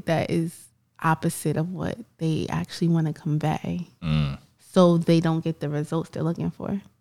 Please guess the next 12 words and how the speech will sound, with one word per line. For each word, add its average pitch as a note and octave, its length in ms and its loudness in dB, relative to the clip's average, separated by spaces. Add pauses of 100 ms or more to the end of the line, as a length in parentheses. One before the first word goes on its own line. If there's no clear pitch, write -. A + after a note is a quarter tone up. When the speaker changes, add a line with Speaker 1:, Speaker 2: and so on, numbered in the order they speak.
(480)
Speaker 1:
Like, G3 200 4
I G#3+ 300 8
would F3+ 640 2
push - 540 0 (420)
us F3+ 180 6
as F3 180 4
women E3+ 580 6
to - 180 -2
use F3+ 320 2
better G#3 320 4
adjectives. E3+ 640 0
Like, - 140 -2